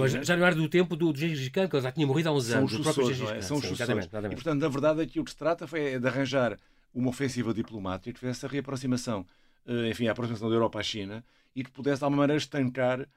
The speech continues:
Speaker 1: um pouco esse movimento dos mongóis em direção à Europa.
Speaker 2: Exatamente.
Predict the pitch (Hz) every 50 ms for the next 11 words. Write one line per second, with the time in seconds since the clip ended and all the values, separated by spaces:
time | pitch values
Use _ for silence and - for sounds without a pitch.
0 | _ _ 127 131 123 127 143 147 139 127 143 135 131 151 151 131 120 139 135 135
1 | 143 127 143 123 120 135 127 123 131 123 135 135 131 127 131 - 139 139 139 135
2 | 131 120 107 110 151 120 117 113 104